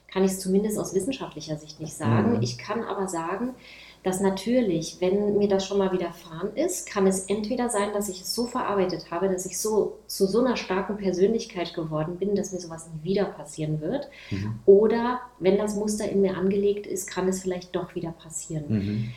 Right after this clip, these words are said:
Speaker 1: Ich glaube, ähm, ein Indikator kann sein, ähm, also wir sprechen ja heutzutage sehr häufig von, äh, von dieser Modeerscheinung Burnout,
Speaker 2: Mhm.
Speaker 1: die es aber tatsächlich gibt. Das heißt, es gibt einfach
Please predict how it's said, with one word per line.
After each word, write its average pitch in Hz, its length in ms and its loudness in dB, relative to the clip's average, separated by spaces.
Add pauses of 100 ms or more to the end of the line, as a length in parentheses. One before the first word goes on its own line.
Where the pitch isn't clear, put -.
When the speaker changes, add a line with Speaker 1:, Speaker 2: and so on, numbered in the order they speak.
(140)
Speaker 1:
Ich - 180 -10
glaube, 226 540 0 (340)
ähm, 214 520 0 (280)
ein 214 200 2
Indikator 214 1160 -2 (160)
kann 233 400 0
sein, 196 600 -2 (580)
ähm, 202 480 2
also 190 200 2
wir 202 80 4
sprechen 226 340 -2
ja 202 160 2
heutzutage 202 580 0
sehr 196 240 4
häufig 196 400 2
von, 180 380 -2
äh, 170 300 -6 (140)
von 190 160 0
dieser 190 200 6
Modeerscheinung 185 760 2
Burnout, 165 540 -4 (200)
Speaker 2:
Mhm. 120 520 4
Speaker 1:
die 226 180 2
es - 120 0
aber 190 220 2
tatsächlich 185 640 -4
gibt. - 560 -6
Das 160 160 -10
heißt, 185 180 -2
es 180 100 -8
gibt - 220 -4
einfach 196 460 -6